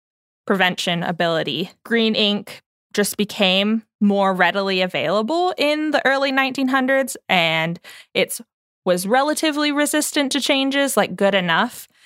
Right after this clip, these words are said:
And it was found by the government to be, like, psychologically good to have green money because people associate green with, like, growth and, I don't know, like, positive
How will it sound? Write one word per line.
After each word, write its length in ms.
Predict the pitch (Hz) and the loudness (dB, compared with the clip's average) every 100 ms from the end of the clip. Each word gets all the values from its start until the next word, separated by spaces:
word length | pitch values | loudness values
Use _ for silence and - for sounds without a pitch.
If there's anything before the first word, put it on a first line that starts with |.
| _ - | _ -2
And 260 | 247 247 | 0 0
it 80 | 220 | 0
was 160 | 208 - | -2 0
found 400 | 208 202 202 - | 2 2 0 0
by 120 | 196 | 0
the 80 | 180 | 2
government 540 | 196 190 180 180 165 | 0 0 -2 -4 -6
to 120 | - 190 | -6 -4
be, 220 | 180 180 | -4 -2
like, 180 | 165 - | -2 -4
psychologically 960 | - 208 208 185 180 175 185 240 277 | -2 -2 -2 -4 -2 -2 -4 -8 -6
good 320 | 254 277 262 240 | 0 0 0 -4
to 80 | |
have 320 | 247 262 254 247 | 0 2 0 -2
green 260 | 269 262 | -2 0
money 300 | 269 269 294 | 0 0 -2
because 300 | 277 220 190 | -4 -4 -4
people 320 | - 185 180 | -4 -2 0
associate 600 | 170 - 175 170 180 170 | 0 2 0 0 0 -2
green 260 | - 175 180 | -2 -2 0
with, 160 | 180 214 | 0 0
like, 240 | 214 - - 240 | 0 -2 -14 -4
growth 640 | 349 415 440 202 - - - | 0 2 2 -2 -6 -14 -2
and, 540 | 220 220 214 233 247 - - - _ - | 0 2 0 -2 -4 -10 -20 -20 _ -6
I 120 | - | 0
don't 120 | 220 214 | 2 2
know, 240 | 156 196 - | -2 -4 -8
like, 180 | 185 | -10
positive 800 | - 277 285 247 226 180 196 - | -2 2 2 0 0 0 -2 -8